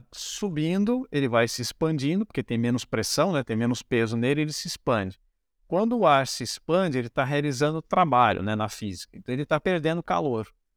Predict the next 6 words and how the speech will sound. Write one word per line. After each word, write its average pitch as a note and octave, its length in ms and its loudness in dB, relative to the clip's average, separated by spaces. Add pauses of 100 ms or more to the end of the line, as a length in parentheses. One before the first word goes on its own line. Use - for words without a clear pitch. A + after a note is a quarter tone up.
(460)
Com E3 160 -6
isso, G3+ 440 -2
diminui F3+ 440 -2
a F#3 40 2
temperatura F3 600 0
dele. G#2+ 360 -2